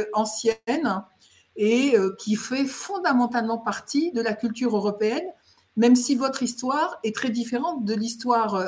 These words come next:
allemande ou de l'histoire française ou de l'histoire italienne, c'est clair. Mais l'Eu-, l'Europe est unique de ce point de vue.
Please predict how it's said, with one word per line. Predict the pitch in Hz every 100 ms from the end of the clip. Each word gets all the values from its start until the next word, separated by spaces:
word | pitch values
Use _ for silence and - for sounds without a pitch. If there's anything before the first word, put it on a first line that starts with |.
| 190
allemande | 196 208 233 302 240
ou |
de | 185 196
l'histoire | 196 208 226 220
française | - 202 - 240 262 277 208 175 - _ _
ou | 202
de | 180 -
l'histoire | 190 196 - 254 240
italienne, | 226 240 285 247 175 -
c'est | - 208
clair. | - 254 196 - - _ _ _ _ -
Mais | 226 262 262 - - _ 196
l'Eu-, | 220 233 247 240
l'Europe | 233 247 226 240 247 -
est | - 233 226 -
unique | 254 320 359 - - 185
de |
ce | 202 202
point | 208 196
de |
vue. | 180 185 175